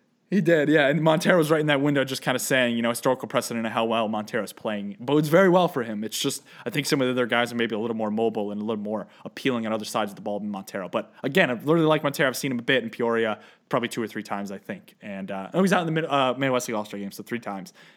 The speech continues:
And I like what I've seen. I think that's a great bat. So another one of the guys probably deeper in, in Dynasty Leagues that is, um,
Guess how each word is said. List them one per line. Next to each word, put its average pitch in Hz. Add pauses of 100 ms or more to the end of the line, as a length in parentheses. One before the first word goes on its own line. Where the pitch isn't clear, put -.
(120)
And 107
I 104
like 123
what 135
I've 127
seen. 156
I 110
think 120
that's 107
a -
great 117
bat. 98
So 104 (180)
another 139
one 131
of 117
the 123
guys 120
probably 123
deeper 113
in, 107 (180)
in 127
Dynasty 113
Leagues 107
that 110 (240)
is, 135
um, 139